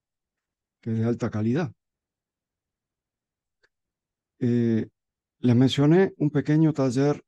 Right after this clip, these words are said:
de respiración de cinco clases, pues no lo encontramos.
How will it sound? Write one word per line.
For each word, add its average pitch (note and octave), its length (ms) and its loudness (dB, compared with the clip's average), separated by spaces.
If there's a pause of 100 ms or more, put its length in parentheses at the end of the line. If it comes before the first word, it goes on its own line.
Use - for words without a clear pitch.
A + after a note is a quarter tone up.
de B2 160 -4
respiración A#2+ 720 -2
de C3 100 -4
cinco B2 380 -4
clases, A2 400 -8
pues A2+ 180 -4
no C#3 140 -2
lo C#3 60 0
encontramos. A2 760 -6